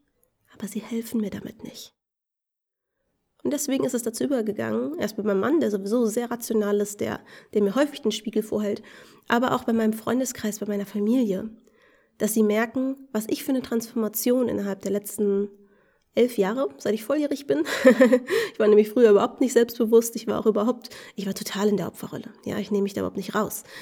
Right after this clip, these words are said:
Ähm, im Gegenteil, aber ich habe mich rausgearbeitet. Ich fall da auch manchmal heute noch rein, wenn Tage richtig bescheuert laufen oder Dinge nicht so funktionieren, wie ich das will. Und ich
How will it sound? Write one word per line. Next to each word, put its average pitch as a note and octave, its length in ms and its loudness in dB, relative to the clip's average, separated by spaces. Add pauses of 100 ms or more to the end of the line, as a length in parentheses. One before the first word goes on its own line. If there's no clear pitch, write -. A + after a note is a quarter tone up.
(280)
Ähm, G3+ 500 0
im G3+ 120 2
Gegenteil, A3+ 460 2
aber A#3 80 -10
ich - 80 -12
habe A#3 100 -4
mich A#3 140 -6
rausgearbeitet. A3+ 720 -4
Ich - 120 -8
fall E4+ 180 0
da D4+ 100 2
auch C4 80 -2
manchmal C#4 320 2
heute C4 140 -2
noch A3+ 120 2
rein, C4 460 -2
wenn G3 140 -4
Tage G3 500 -2 (440)
richtig A3 320 2
bescheuert G#3+ 420 -2
laufen F#3 440 -2
oder - 140 -8
Dinge A3 320 2
nicht G#3+ 180 0
so G#3 80 -6
funktionieren, G#3+ 560 2
wie G#3 40 -4
ich F#3 80 -10
das - 180 -12
will. G3+ 260 8
Und F3 140 -4
ich - 140 -18